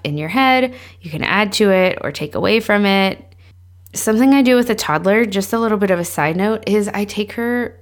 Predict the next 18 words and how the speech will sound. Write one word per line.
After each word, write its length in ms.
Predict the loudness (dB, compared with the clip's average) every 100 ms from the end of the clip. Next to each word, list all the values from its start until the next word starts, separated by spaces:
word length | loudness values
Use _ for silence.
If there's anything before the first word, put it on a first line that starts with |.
| -10
to 240 | -2 0
the 100 | 2
store. 600 | 2 0 -2 0 0 -2 0
And 300 | 2 2 -2 -8 -8
it's 200 | -4 -2
a 40 | 0
good 320 | 2 2 2
practice 540 | 0 0 2 0 0
in 260 | 0 0 2
her 200 | 0 0
seeing 340 | 0 0 0
things 300 | 0 2 2
that 160 | 2 0
she 160 | -2 -2
thinks 280 | -2 -4
she 120 | -2 -2
wants 320 | 0 -2 -4
and 380 | -4 -2 -2